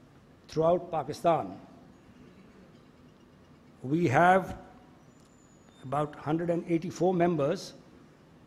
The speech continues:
stretching from Karachi right up to Peshawar. My concern has been, Excellency, that the capital chapter based in Islamabad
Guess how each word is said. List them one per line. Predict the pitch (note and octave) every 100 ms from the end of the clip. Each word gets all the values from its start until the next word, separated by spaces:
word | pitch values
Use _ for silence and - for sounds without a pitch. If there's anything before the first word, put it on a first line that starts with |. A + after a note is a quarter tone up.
| - - - -
stretching | - - E3 D#3 F#3 F3
from | D#3+ D#3
Karachi | D3+ D#3 D#3+ F#3 F#3 F3+
right | C3+ E3 E3+ -
up | - -
to | D#3 D3+ D3 - - - - - - - - - - - - - -
Peshawar. | C3 D3 E3 A#2 - - - - - - - - - - - - - - - - - - - - - - - -
My | A#2+ B2 F#3+ B3
concern | B3 G3 - F#3+ G3+
has | D#3 C#3
been, | C3 F#3+ G3
Excellency, | F3+ - E3+ E3+ E3+ F#3+ G3+
that | F3 F3 - - - C#3 C3
the | D#3+ E3 D#3+ - -
capital | F3+ G3+ - B3+ G#3+
chapter | - F#3+ - - A2 - - - - - - - - - - A2+
based | C#3+ F#3+ -
in | F#3+
Islamabad | F3 - D#3+ G3 G3 C#3 A#2